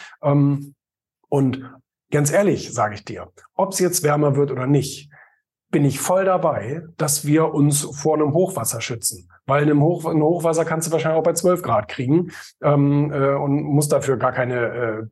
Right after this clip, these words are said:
äh, tropischen Hitzen haben. Ähm, ich möchte, dass wir, ähm, äh, gegen mögliche Erdbeben irgendwie Pläne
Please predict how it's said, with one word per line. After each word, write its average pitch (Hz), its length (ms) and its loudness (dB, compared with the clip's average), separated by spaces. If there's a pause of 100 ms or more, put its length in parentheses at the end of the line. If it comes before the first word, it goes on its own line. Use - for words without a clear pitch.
(160)
äh, 113 460 -10
tropischen 135 460 0
Hitzen 135 400 -2
haben. 95 240 -4 (400)
Ähm, 135 380 2 (600)
ich 139 160 0
möchte, 170 340 2
dass 151 320 0
wir, 143 420 4 (100)
ähm, 135 440 -2
äh, 139 220 -4
gegen 139 280 2
mögliche 147 400 2
Erdbeben 143 840 2
irgendwie 123 440 -2
Pläne 127 300 -2